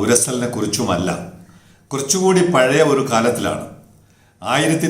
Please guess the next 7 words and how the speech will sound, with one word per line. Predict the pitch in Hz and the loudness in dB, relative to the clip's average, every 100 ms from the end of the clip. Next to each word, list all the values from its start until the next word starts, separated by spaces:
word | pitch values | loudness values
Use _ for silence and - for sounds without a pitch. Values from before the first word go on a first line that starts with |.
| 127 | 0
തൊള്ളായിരത്തി | 120 123 120 120 117 120 120 110 113 | 4 4 4 0 0 -2 -2 0 2
എഴുപത്തിയേഴ് | 135 160 165 143 113 101 104 101 101 - 110 110 | 4 4 2 4 4 4 2 0 -4 -8 -6 -2
എൺപത്തിരണ്ട് | 113 117 139 - 98 87 - | 0 0 0 0 -2 -4 -6
കാലം. | - - - - - _ _ _ _ _ _ _ _ _ _ _ _ _ _ _ - | -10 -12 -20 -20 -20 _ _ _ _ _ _ _ _ _ _ _ _ _ _ _ -18
അന്ന് | 120 151 - - - 113 | -6 -4 -2 -4 -8 -2
ഗവർണർ | 113 127 135 131 90 - - - - - | 2 2 4 2 0 -6 -14 -20 -14 -8
ശ്രീമതി | 120 120 117 117 | -4 -2 0 2